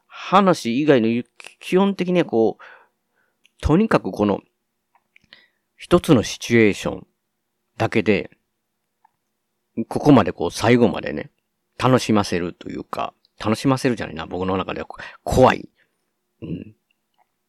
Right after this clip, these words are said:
映画として、すごい、す-、す-、なんかこう、ドキドキを最後までさせるっていうのは、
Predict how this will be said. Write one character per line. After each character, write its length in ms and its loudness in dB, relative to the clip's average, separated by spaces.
映 120 0
画 100 0
と 100 -4
し 80 -14
て、 300 -12
す 180 -10
ご 160 -2
い、 160 -10
す-、 500 -20
す-、 360 -20
な 160 -10
ん 20 -6
か 140 -12
こ 360 -14
う、 60 -20
ド 100 2
キ 120 -6
ド 100 -2
キ 180 -8
を 200 -4
最 180 -2
後 60 -6
ま 100 -4
で 60 -14
さ 100 -4
せ 140 -2
る 60 2
っ 40 0
て 140 -4
い 20 6
う 60 6
の 100 4
は、 280 -4